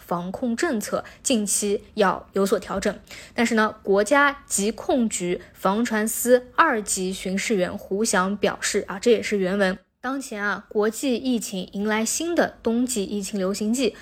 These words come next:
国内局部地区的疫情反弹趋势明显，叠加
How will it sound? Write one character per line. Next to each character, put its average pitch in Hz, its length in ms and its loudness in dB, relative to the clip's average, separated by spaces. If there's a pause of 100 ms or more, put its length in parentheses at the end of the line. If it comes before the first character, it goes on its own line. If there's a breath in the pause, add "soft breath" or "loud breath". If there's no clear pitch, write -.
(160 loud breath)
国 226 140 6
内 302 160 2
局 240 160 -4
部 285 120 -2
地 277 160 0
区 262 160 -2
的 247 200 6
疫 254 160 2
情 190 340 -4
反 190 320 -2
弹 208 240 -2
趋 311 180 2
势 311 140 2
明 196 240 0
显， - 240 0 (260 loud breath)
叠 208 220 4
加 269 340 4